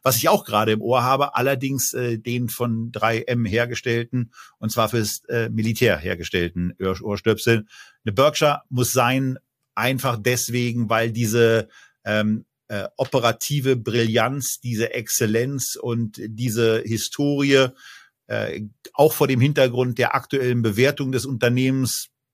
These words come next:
äh, aus meiner Sicht eine Sparplanaufnahme rechtfertigt. L V M H, Alphabet,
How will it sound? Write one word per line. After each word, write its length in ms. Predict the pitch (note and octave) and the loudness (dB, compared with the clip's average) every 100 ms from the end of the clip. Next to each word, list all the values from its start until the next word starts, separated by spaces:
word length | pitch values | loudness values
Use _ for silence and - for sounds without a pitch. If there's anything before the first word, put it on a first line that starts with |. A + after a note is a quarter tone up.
| _ | _
äh, 140 | A#2+ - - | -10 -10 -8
aus 240 | - A#2+ | -6 -4
meiner 320 | B2 A#2 B2 | 0 0 0
Sicht 220 | A2+ A#2+ - | -2 -4 -4
eine 80 | |
Sparplanaufnahme 1000 | A#2 - A2+ A2+ A#2+ A#2 A#2 A2 A2+ A2 | -4 4 4 4 0 2 -2 0 0 0
rechtfertigt. 580 | G#2 G#2 - A#2 A#2 G#2 _ - - - _ | -2 -2 2 0 0 -6 _ -20 -20 -20 _
L 140 | B2+ B2+ | 2 4
V 180 | C3+ | 4
M 80 | B2+ | 4
H, 360 | B2 C3+ C#3+ - | 6 6 4 2
Alphabet, 760 | A#2+ C3 C#3+ B2 C3 B2 - | 2 2 2 2 2 0 -8